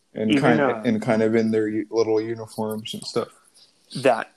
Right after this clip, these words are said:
Speaker 2: especially, that part did feel like Moonrise Kingdom. It's in the trailer, so I don't think I'm giving away. There's a part where a
Speaker 1: Right.
Speaker 2: kid throws a knife at a tree and the, the knife bounces off the tree and hits him in the leg.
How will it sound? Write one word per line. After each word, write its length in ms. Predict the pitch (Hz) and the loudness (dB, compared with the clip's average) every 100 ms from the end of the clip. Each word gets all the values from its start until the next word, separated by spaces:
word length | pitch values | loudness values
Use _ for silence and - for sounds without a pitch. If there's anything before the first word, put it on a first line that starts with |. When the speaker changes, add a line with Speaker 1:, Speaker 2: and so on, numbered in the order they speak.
| - - | -8 -6
Speaker 2:
especially, 640 | - 135 123 - 123 117 - | 0 0 0 -4 -8 -10 -16
that 260 | 151 123 - | -4 -2 0
part 160 | 123 120 | -2 -6
did 140 | 120 | -10
feel 200 | - 123 | -8 -10
like 200 | 117 113 _ | -10 -16 _
Moonrise 320 | 143 131 120 | -6 -4 -6
Kingdom. 400 | - 131 127 123 - | -8 -6 -4 -4 -4
It's 180 | 123 165 | -2 0
in 100 | 143 | 0
the 60 | |
trailer, 380 | - 160 127 123 | 2 2 2 0
so 160 | 113 127 | -2 -4
I 20 | |
don't 140 | 127 | -4
think 140 | 123 127 | -6 -6
I'm 60 | |
giving 260 | 120 131 123 | -4 -4 -4
away. 220 | 120 123 | -4 -4
There's 200 | 117 113 | -4 -8
a 60 | 113 | -14
part 240 | _ 127 | _ -6
where 180 | 123 123 | -4 -6
a 120 | 113 - _ | -6 -10 _
Speaker 1:
Right. 180 | 120 117 | -4 0
Speaker 2:
kid 140 | 127 - | 0 2
throws 200 | 143 123 | 0 0
a 40 | |
knife 300 | 127 127 131 | -6 -2 0
at 100 | 139 127 | 0 -2
a 40 | |
tree 300 | 117 143 131 | -8 -8 -6
and 100 | 123 | -8
the, 160 | 117 113 _ _ _ _ - | -12 -14 _ _ _ _ -12
the 280 | 120 113 - - | -10 -12 -16 -16
knife 360 | 139 123 123 - | -8 -6 -6 -6
bounces 380 | 120 120 123 | -6 -6 -8
off 160 | 117 123 | -8 -8
the 120 | 117 | -12
tree 240 | - 139 123 | -10 -10 -10
and 80 | - | -10
hits 180 | 123 | -8
him 100 | 135 | -6
in 100 | 123 117 | -6 -6
the 40 | |
leg. 300 | 113 123 | -2 0